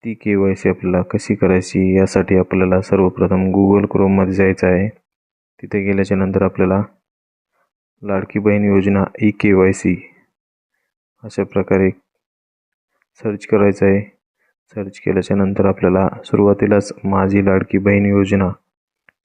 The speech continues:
ही जी टॅब दिसते तिला आपल्याला क्लिक करायचं आहे. या टॅबला क्लिक केल्याच्या नंतर आपल्याला मुख्यमंत्री माझी लाडकी बहीण योजनेचे लाभार्थी ई केवायसी प्रक्रिया पूर्ण करण्यासाठी इथे क्लिक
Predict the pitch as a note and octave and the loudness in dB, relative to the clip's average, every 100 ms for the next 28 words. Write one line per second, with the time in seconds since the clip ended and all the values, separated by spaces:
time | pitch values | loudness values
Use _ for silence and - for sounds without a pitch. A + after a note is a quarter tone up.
0 | G#2 G2+ G#2 G#2 G2 G#2+ G2+ - - E2+ | -16 -10 -4 -2 -2 -2 -4 -2 -2 -2
1 | G2+ - - G2 F#2+ - F#2 F2+ - G2+ | -4 -8 -4 -2 -2 0 0 -2 -2 -4
2 | - A2+ G2 - G2 G#2+ - _ _ _ | -2 0 0 0 0 0 -6 _ _ _
3 | _ _ _ _ _ _ - G2+ G#2 - | _ _ _ _ _ _ -10 -4 -4 0
4 | F#2+ F#2+ F#2+ - G2+ - G#2 F#2+ - G2 | 0 0 -2 0 -4 0 0 0 0 0
5 | F#2+ F#2 G2 - _ _ _ _ _ _ | 0 0 0 0 _ _ _ _ _ _
6 | _ _ _ _ _ G2+ - G2+ G2 F#2 | _ _ _ _ _ -14 -4 -2 0 0
7 | G2+ G2+ - A2 G#2 G2+ G2 G2 F#2+ G2 | -2 -6 -2 0 0 2 0 2 0 2
8 | G#2 G2+ G2 - G2+ G2+ G2+ G2+ G2 G2 | 0 2 -2 -4 -2 0 2 2 0 2
9 | G2 F#2+ - G2+ G2 F#2+ G2 F#2+ - G2 | 0 0 0 0 0 0 0 -2 -4 -6
10 | G#2+ _ _ _ _ _ A2 G#2 - G2+ | -6 _ _ _ _ _ -12 -12 -4 -2
11 | F#2+ G2 F#2+ G2+ - F#2+ - G2 F#2+ - | 0 0 0 -4 0 -2 0 0 0 0
12 | G#2+ G#2+ G2+ G2 F#2+ F#2 G#2+ F#2 G2 - | 0 0 0 0 -2 -2 -2 0 0 -2
13 | G2+ G2+ G#2+ G2 | -4 -4 -4 -4